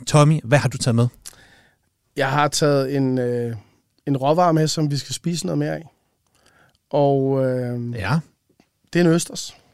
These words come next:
Speaker 1: Det er østers?
Speaker 2: Det er østers. Jeg elsker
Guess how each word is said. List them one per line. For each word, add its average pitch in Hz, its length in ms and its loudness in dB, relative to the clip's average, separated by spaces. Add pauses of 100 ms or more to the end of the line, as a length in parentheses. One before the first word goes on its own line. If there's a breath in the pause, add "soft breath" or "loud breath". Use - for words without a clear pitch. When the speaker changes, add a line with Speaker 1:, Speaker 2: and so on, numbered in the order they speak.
(1120 soft breath)
Speaker 1:
Det 233 100 -2
er 220 60 0
østers? - 500 -4
Speaker 2:
Det 180 100 2
er 180 80 8
østers. 175 460 -2 (140)
Jeg 170 360 4 (560)
elsker 95 380 2